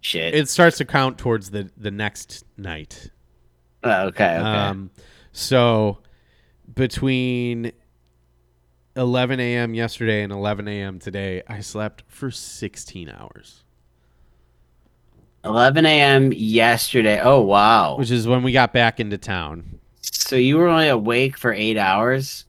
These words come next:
Speaker 1: in, in a twenty-four hour stretch?
Speaker 2: Yeah,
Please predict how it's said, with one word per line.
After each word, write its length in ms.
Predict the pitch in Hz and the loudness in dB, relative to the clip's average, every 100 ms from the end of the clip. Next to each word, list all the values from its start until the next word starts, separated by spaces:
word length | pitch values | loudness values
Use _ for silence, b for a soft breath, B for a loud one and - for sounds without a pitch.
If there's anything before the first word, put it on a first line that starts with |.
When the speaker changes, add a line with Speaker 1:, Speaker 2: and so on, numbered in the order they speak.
| _ - | _ -4
Speaker 1:
in, 300 | 117 113 - | 0 0 -2
in 160 | 117 | -2
a 120 | 117 | 0
twenty-four 480 | 104 127 117 107 117 | -2 -2 -2 0 0
hour 420 | 104 107 110 107 - | 2 2 0 -4 -10
stretch? 720 | - - 117 104 117 - - b b b b b b b | -14 -6 0 0 0 -8 -14 b b b b b b b
Speaker 2:
Yeah, 320 | 101 123 135 | -4 -2 -2